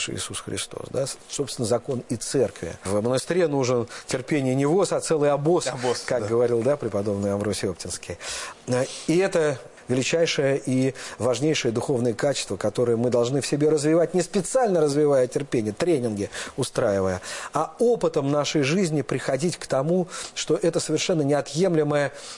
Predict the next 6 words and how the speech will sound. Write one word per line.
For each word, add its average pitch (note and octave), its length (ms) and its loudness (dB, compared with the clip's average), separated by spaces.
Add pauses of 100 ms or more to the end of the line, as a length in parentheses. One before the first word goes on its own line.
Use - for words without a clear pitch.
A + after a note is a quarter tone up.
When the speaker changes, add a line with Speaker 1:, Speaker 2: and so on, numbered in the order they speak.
(140)
Speaker 1:
часть - 560 -2 (240)
нашего D#3 320 0
духовного D3 540 2
опыта E3+ 600 0 (380)
и E3+ 100 4
часть - 540 0